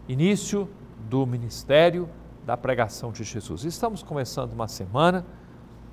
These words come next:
depois de termos vivido domingo, a festa da Epifania, começamos um tempo agora novo,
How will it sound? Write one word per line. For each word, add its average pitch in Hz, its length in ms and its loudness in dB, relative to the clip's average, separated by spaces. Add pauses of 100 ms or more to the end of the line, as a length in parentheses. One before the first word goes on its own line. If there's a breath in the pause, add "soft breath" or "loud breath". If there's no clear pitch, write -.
(720)
depois 139 320 4
de - 60 -12
termos 123 300 2
vivido 113 380 -4
domingo, 131 520 -2
a 123 80 -2
festa 123 380 0
da 120 140 0
Epifania, 143 540 -2 (320 loud breath)
começamos 185 600 0
um 151 80 -4
tempo 180 460 -4 (240)
agora 127 400 4 (140)
novo, 156 360 4